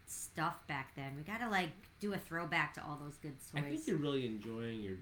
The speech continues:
Speaker 2: your beverage this morning.
Speaker 1: I am.
Speaker 2: You, you know, and why?
Speaker 1: Because I finally ordered more
Speaker 2: Nespresso.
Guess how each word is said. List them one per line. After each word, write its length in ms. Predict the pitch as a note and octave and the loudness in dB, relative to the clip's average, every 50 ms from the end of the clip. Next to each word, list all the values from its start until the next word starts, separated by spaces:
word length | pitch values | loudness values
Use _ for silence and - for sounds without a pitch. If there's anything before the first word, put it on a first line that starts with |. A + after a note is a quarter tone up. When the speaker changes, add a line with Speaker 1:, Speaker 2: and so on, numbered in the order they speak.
| - F2+ | -8 -8
Speaker 2:
your 240 | F2+ G2+ G2 F#2+ F#2 - - | -6 -4 -4 -4 -6 -6 -6
beverage 420 | F#2+ F#2+ F#2+ G2+ F#2+ F2+ - - - - | -6 -6 -4 -6 -8 -8 -10 -16 -18 -18
this 160 | - F2 - - | -16 -16 -12 -8
morning. 240 | E2+ D#2 D#2+ F2 F#2 - - - - - - - - - - | -8 -8 -8 -8 -12 -14 -12 -14 -14 -12 -12 -12 -14 4 8
Speaker 1:
I 160 | A3+ B3 C4 | 12 12 12
am. 420 | C4+ C4+ C4+ D4 E4+ F4 B3+ F#3 E3 | 12 12 12 12 12 12 10 8 6
Speaker 2:
You, 160 | D#3 C#3+ C#3+ - - B2+ B2+ | 4 4 4 2 -2 -2 0
you 100 | B2+ B2+ | 2 2
know, 120 | C3 C3+ C3+ - | 2 2 0 0
and 140 | - D3 C3 | 0 2 2
why? 380 | B2+ B2+ B2 C3 C#3+ E3+ G3+ A3+ - - - | 4 4 4 4 2 2 0 -2 -4 -4 0
Speaker 1:
Because 320 | A#3+ A#3 A3+ A#3 A#3+ G#3 G3 - | 0 0 4 4 4 4 6 8
I 140 | G#3+ A3 G#3+ | 8 8 8
finally 840 | G#3 - - - A3 G#3+ A3 A3+ A#3 A#3 A#3+ A#3+ A#3+ A#3 A3+ - - | 6 2 6 8 8 10 10 8 8 6 4 4 4 2 2 0 0
ordered 540 | G#3 G3 G3+ G3+ G3 G3+ G3+ G3+ G3 F#3+ | 0 2 2 2 2 2 2 2 2 2
more 680 | F#3 F#3 F#3 F#3+ F#3 F#3 F3+ F3+ F3+ F3 F3 F3 F3 E3 | 0 0 2 2 2 4 4 6 6 6 6 6 4 4
Speaker 2:
Nespresso. 220 | B2 A#2+ D3+ F3 | 2 0 0 0